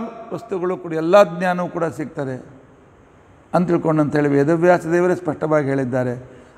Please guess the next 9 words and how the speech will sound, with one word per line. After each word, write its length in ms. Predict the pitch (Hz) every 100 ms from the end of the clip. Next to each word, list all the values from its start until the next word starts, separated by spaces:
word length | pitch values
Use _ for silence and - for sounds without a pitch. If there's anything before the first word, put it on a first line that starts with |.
| -
ಅದೇ 260 | 156 196 208
ವೇದವ್ಯಾಸ 580 | 190 170 170 165 160 156
ದೇವರು 280 | 143 147
ಹಯಗ್ರೀವ 420 | 127 180 175 180 175
ರೂಪಿಯಾದ 380 | 165 160 151
ಪರಮಾತ್ಮ 520 | 147 139 151 160 147 175 139 - - - -
ಮಹಾಲಕ್ಷ್ಮಿಗೆ 720 | 143 170 196 - 175 170 156 139 - - - - -
ಹೇಳ್ತಾ 320 | 175 - 170
ಇದ್ದಾನೆ 560 | 156 143 143 139 123